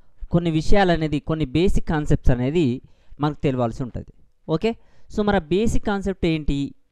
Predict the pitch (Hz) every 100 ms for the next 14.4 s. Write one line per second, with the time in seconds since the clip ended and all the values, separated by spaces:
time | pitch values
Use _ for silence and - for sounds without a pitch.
0 | _ 143 156 165 170 - 196 104 87 _
1 | _ _ - _ _ _ - _ _ -
2 | - - _ - - - - 190 170 226
3 | 220 _ _ - - - - 254 151 98
4 | - _ - _ _ _ - 160 - 185
5 | - 240 226 202 180 175 170 147 156 151
6 | 151 135 123 120 - 151 107 - - -
7 | _ _ _ _ _ _ _ _ _ _
8 | _ _ - - - 139 139 156 127 -
9 | - - - 120 135 175 220 240 240 240
10 | - - 123 131 - 117 98 - - -
11 | - - _ _ _ _ _ _ _ _
12 | _ _ _ _ _ _ _ _ _ _
13 | _ _ _ _ _ _ _ _ _ -
14 | 110 110 117 117